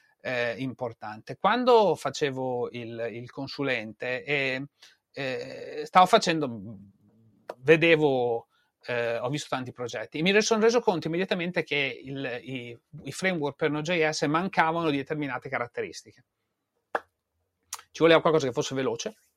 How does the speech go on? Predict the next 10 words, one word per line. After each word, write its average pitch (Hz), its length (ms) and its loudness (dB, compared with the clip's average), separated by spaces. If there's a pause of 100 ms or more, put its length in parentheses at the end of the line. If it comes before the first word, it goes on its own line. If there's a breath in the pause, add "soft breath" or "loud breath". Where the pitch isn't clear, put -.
(160)
ci - 140 -6
voleva 156 220 6
qualcosa 190 380 6
che 190 100 2
però 160 140 6
avesse 156 280 4
una 143 100 -2
developer 139 360 2
experience 127 460 -6
completa. 113 500 -10